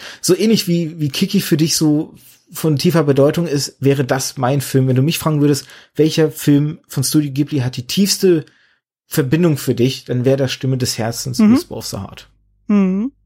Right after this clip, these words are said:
Speaker 2: Ja, das klingt doch sehr plausibel. Ähm, den Film werde ich auch irgendwann im Podcast besprechen, das kann ich schon mal so weit anteasern. <laughs> Also,
Speaker 1: <laughs>
Speaker 2: dann,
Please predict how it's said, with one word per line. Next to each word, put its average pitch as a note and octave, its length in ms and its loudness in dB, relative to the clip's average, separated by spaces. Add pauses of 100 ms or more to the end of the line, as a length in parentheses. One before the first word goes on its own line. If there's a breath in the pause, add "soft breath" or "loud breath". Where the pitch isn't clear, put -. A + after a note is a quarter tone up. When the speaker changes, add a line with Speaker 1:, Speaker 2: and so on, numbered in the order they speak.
(180)
Speaker 2:
Ja, G3+ 320 0
das - 140 -18
klingt F#3 220 -10
doch F3+ 140 -14
sehr F3+ 180 -16
plausibel. F#3 400 -12 (480 soft breath)
Ähm, G3+ 280 2
den A3 160 4
Film B3 160 4
werde G#3+ 120 0
ich G#3 100 -2
auch G#3 80 -2
irgendwann G3+ 240 -2
im G3 60 -6
Podcast G3 360 -8
besprechen, F3+ 340 -14
das - 80 -16
kann F#3 140 -12
ich - 40 -20
schon - 100 -14
mal F3+ 60 -12
so F3+ 60 -12
weit F3 120 -10
anteasern. F#3+ 680 -2
<laughs> - 240 -2
Also, F#3 300 -10 (680 loud breath)
Speaker 1:
<laughs> G#2+ 260 -4
Speaker 2:
dann, F#3 300 -6